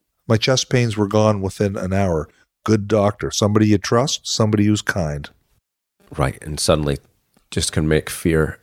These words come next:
Speaker 1: Yeah.
Speaker 2: and anxiety evaporate.
Speaker 1: Yeah.
Speaker 2: It's good to have good friends, isn't it?
Speaker 1: Yeah.
Speaker 2: All right. So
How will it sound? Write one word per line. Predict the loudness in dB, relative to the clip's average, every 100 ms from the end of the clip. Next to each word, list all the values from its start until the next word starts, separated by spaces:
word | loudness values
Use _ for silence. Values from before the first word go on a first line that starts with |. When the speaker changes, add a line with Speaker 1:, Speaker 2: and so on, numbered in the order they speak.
| _ _
Speaker 1:
Yeah. | -2
Speaker 2:
and | 0
anxiety | -2 -2 -2 -2 -4
evaporate. | -4 -6 -4 -4 -4 -6 _
Speaker 1:
Yeah. | -6 -6 -10 _ _ _ _ _ _ _ _ _ _
Speaker 2:
It's | -20 -10
good | -10 -4
to | -4
have | -2
good | -2 -2
friends, | 0 2 2 -2 -4
isn't | -4 -4
it? | -4 -4 -2
Speaker 1:
Yeah. | -2 -4 _ _ _ _ _ _ _ _ _ -12 -8
Speaker 2:
All | -6
right. | -6 -8 -14 _
So | -4 0 2 2 2